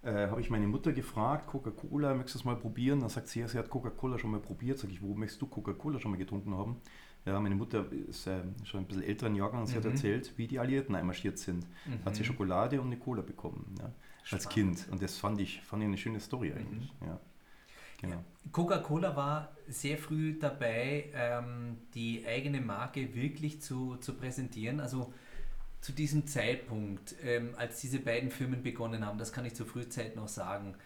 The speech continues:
Speaker 2: war so, man hat die Flaschen zum Abfüllen genommen, die halt gerade da waren. Und Coca-Cola waren die ersten, die ihre Flaschen in diesem bekan-, also die bekannte Coca-Cola-Flasche.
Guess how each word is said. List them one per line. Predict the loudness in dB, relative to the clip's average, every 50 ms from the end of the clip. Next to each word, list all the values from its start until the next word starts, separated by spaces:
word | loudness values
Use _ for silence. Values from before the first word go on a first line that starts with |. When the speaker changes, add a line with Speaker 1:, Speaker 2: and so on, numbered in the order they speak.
| -20 -20 -10 -2 0
Speaker 2:
war | 0 2
so, | 2 2 0 0
man | 0 0 0 -2 -2
hat | -2 -2 -2 -4 -6 -10 -14 -16 -20 -20 -20 -20 -20 -20 -20 -20 -8 -2 0
die | 2 2 2
Flaschen | 0 2 2 2 2 2 2 2 0 2
zum | 2 0 0 0 0
Abfüllen | 0 -2 -2 -2 -2 0 2 2 2 2 2
genommen, | 0 0 0 0 0 0 -2 -2 -4 -4 -6 -8 -14 -12 -6 -2
die | 0
halt | 0 0 -2 -4
gerade | -4 -4 -4 -4 -4 -6
da | -6 -6 -6 -6 -6
waren. | -6 -8 -10 -10 -14 -18 -20 -20 -20 -20 -20 -18 -20 -20 -20 -20 -20 -14 -8 -4
Und | -4 -2 -2
Coca-Cola | -2 -2 0 0 -2 -2 -2 -2 -2 -2 -2 -2 -2 -2 0
waren | 0 -2 -2 -2
die | -4 -6 -6 -6 -6 -4
ersten, | -4 -4 -4 -4 -4 -4 -4 -4
die | -4 -4 -4 -2 -2 -4 -6 -8 -10 -16 -20 -20 -20 -20 -20 -20 -14 -8
ihre | -4 -4 -2 -2 -4
Flaschen | -4 -2 -2 0 0 0 -2 -2 -2 -2 -2 -2 -2 -4 -6 -10 -12 -18 -20 -20 -20 -20 -12 -6
in | -4 -4 -2
diesem | -2 -2 -2 0 0 0 0 0
bekan-, | -4 -4 -2 0 0 0 0 0 0
also | 0 0 0 0
die | 0 0 0
bekannte | 0 0 0 2 4 4 4 4 4 2 2
Coca-Cola-Flasche. | 2 0 0 2 0 0 0 0 2 2 2 0 0 -2 -4 -4 -4 -8